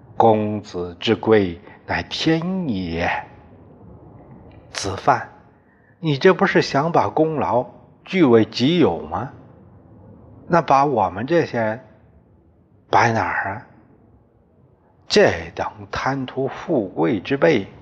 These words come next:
我怎么能和这种人一起同朝为官呢？打这儿，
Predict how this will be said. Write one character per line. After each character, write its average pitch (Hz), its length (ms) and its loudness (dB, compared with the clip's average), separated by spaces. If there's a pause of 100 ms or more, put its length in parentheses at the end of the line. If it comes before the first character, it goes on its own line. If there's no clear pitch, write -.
(500)
我 180 160 2
怎 98 240 -2
么 87 140 -10
能 104 200 -4
和 175 200 2
这 175 420 2
种 87 220 -6
人 104 180 -8 (720)
一 175 280 0
起 - 280 -2
同 165 520 -2
朝 123 280 2
为 139 260 6
官 156 400 2
呢？ 120 100 -4 (1300)
打 - 300 0
这 151 180 4
儿， 123 220 0